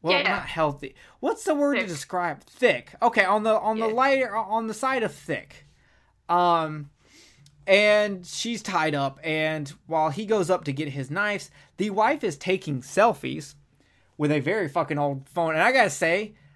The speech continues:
Speaker 1: I don't, I had phones that old that were flip phones, and some of the first flip phones that had cameras on it.
Speaker 2: Uh-huh.
Speaker 1: Not once did I ever turn that bitch around and take a selfie. Like,
Speaker 2: Yeah.
Speaker 1: I, I don't remember anyone doing it.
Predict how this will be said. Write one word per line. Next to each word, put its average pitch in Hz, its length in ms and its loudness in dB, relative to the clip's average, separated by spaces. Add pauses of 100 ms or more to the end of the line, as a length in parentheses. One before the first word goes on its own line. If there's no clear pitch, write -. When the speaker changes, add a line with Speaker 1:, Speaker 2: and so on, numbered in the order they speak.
(240)
Speaker 1:
I 233 220 6
don't, 165 380 2
I 220 160 4
had 151 460 0
phones 170 460 -4 (240)
that 170 320 6
old 165 220 4
that 160 160 4
were 143 80 0
flip 170 280 -2
phones, 170 300 -2
and 143 100 -2
some 147 120 -4
of 147 40 -6
the 135 40 -4
first 143 320 -6
flip - 240 -8
phones 156 260 -4
that 135 140 -8
had 139 320 -2
cameras 151 320 -4
on 196 160 0
it. 214 140 -4 (600)
Speaker 2:
Uh-huh. 214 220 0 (240)
Speaker 1:
Not 180 360 4
once 170 280 0
did 170 100 2
I 156 120 6
ever 147 280 0
turn 143 220 -2
that 135 180 0
bitch 139 180 -2
around 139 220 -4
and 127 80 -12
take 127 160 -10
a 139 40 -18
selfie. - 420 -10 (1080)
Like, 147 360 2
Speaker 2:
Yeah. 190 400 0
Speaker 1:
I, 156 80 4
I - 20 6
don't 185 160 6
remember 175 380 2
anyone 156 400 0
doing 135 300 2
it. 127 240 -8